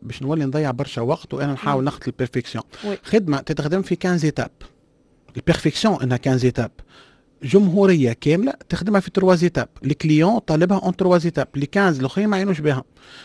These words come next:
Speaker 1: انا ان طونك بيرفكسيونيست، كيسكو جو في فير؟ جو في فير لي كانز
Speaker 2: كانز
Speaker 1: ايتاب.
Speaker 2: ايتاب.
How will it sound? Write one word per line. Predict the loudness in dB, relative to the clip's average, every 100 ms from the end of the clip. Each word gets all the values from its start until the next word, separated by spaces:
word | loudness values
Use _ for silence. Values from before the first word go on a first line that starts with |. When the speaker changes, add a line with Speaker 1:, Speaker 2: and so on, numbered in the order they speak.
| -2
Speaker 1:
انا | 2 4 2
ان | 0
طونك | -2 -4 -6
بيرفكسيونيست، | -6 -8 -4 -6 -2
كيسكو | -4 -4
جو | -4
في | -4
فير؟ | -4 -6 -8 -12
جو | -6
في | -6
فير | -4 -4
لي | -4
كانز | -4 -4 -2
Speaker 2:
كانز | -2
Speaker 1:
ايتاب. | -2
Speaker 2:
ايتاب. | -2 -6